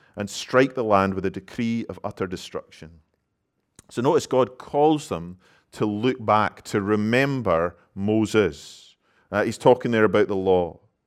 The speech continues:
uh, and the com-, the commands that he'd given his people. To remember them wa-, was to live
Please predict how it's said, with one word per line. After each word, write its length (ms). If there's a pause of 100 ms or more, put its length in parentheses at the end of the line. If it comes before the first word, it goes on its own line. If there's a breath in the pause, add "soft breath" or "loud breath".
(540)
uh, 380
and 220
the 80
com-, 220
the 180
commands 800
that 120
he'd 140
given 180
his 140
people. 260
To 180
remember 600
them 360 (340 soft breath)
wa-, 240
was 220
to 200
live 640